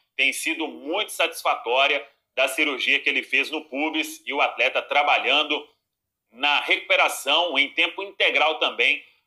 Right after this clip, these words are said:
pra voltar o mais rápido possível. Sobre os reforços, o Wallace pra sábado não deve dar. Matheus Henrique, Cássio, Jonathan Jesus, Lautaro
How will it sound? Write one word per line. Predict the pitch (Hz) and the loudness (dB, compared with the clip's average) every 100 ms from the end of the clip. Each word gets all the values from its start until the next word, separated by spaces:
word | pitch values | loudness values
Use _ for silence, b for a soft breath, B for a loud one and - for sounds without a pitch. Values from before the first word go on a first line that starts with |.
| - | -2
pra | 143 | -2
voltar | 143 147 - 117 127 - - _ _ - | 0 -2 0 0 0 -2 -14 _ _ -10
o | 143 | -2
mais | 180 170 | 0 2
rápido | 165 170 165 160 | 2 0 -2 -8
possível. | 180 - 147 127 92 80 _ _ _ | -6 -4 0 0 -2 -14 _ _ _
Sobre | - - 220 240 233 226 - | -14 -4 0 0 2 0 -2
os | 214 185 | -6 0
reforços, | 196 - 165 139 120 - - - - | 0 0 0 2 0 -4 -14 -18 -16
o | 208 | -2
Wallace | 202 214 220 208 - 214 190 - | 4 4 4 0 -2 -4 -4 -2
pra | 196 | 2
sábado | 185 - 185 196 202 190 185 | 2 2 2 2 2 0 0
não | 196 | 2
deve | 185 180 175 | 2 0 0
dar. | 127 113 87 - _ _ _ _ _ _ _ | 2 2 0 -6 _ _ _ _ _ _ _
Matheus | 151 170 - 202 202 | 0 2 2 -2 0
Henrique, | 208 160 139 131 - - _ | 0 0 0 0 -2 -16 _
Cássio, | 156 175 143 - 113 | 4 4 4 -4 -4
Jonathan | 165 185 180 185 | 0 2 2 0
Jesus, | 160 175 - 147 127 - - - _ _ _ 110 | 2 0 0 -4 -4 -6 -10 -14 _ _ _ -4
Lautaro | 165 208 - - 139 120 123 | 0 0 -2 0 2 4 0